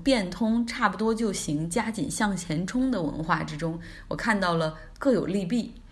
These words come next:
欧洲可能会因为死板而错失大把的发展机会，而我们呢，可能因为这种差不多就行、得过且过，给快速发展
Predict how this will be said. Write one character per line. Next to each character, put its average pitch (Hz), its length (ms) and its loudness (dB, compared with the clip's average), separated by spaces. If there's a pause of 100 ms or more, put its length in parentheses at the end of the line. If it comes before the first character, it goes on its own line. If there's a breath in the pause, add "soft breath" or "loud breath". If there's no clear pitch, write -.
(260 loud breath)
欧 330 160 6
洲 320 260 2
可 320 200 -4
能 175 120 0
会 233 160 2
因 254 140 4
为 240 100 2
死 196 300 -4
板 - 300 -2
而 160 100 -4
错 185 240 0
失 196 300 -4 (200)
大 214 160 2
把 175 200 -4
的 160 100 -2
发 185 180 -2
展 175 220 -6
机 190 180 -4
会， 202 240 -4 (280 loud breath)
而 262 160 4
我 220 140 4
们 147 200 -2
呢， 208 260 0
可 - 140 -4
能 165 100 2
因 202 120 2
为 214 100 2
这 202 140 0
种 147 160 -2
差 208 240 2
不 170 80 -2
多 202 160 2
就 202 180 -2
行、 165 400 -2
得 175 140 2
过 214 180 0
且 - 260 -4
过， - 380 -2 (420 loud breath)
给 156 160 2
快 240 240 0
速 214 160 0
发 233 220 4
展 190 280 -4